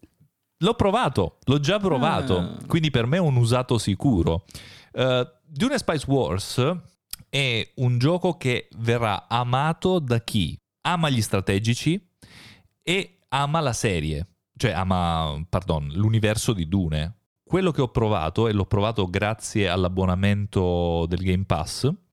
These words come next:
Speaker 1: mi è piaciuto. Mi è piaciuto veramente tanto perché, eh, sono riusciti ad integrare le meccaniche del tipo di Civilization,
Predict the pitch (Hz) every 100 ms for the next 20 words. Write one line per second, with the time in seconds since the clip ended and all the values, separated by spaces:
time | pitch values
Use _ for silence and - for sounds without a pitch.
0 | _ 135 196 - 175 123 87 67 - _
1 | - 123 160 131 156 156 117 120 120 120
2 | 139 135 117 95 90 95 135 190 175 -
3 | 120 120 - 127 120 - _ _ 123 120
4 | - 165 143 147 - - 104 90 92 92
5 | - - 113 107 107 113 127 147 143 143
6 | 139 135 _ - 131 127 127 110 - -
7 | 73 80 87 107 113 - - 151 170 170
8 | 160 - 151 147 120 110 110 101 107 -
9 | 120 113 101 101 95 - 110 107 104 104
10 | 95 90 - 107 123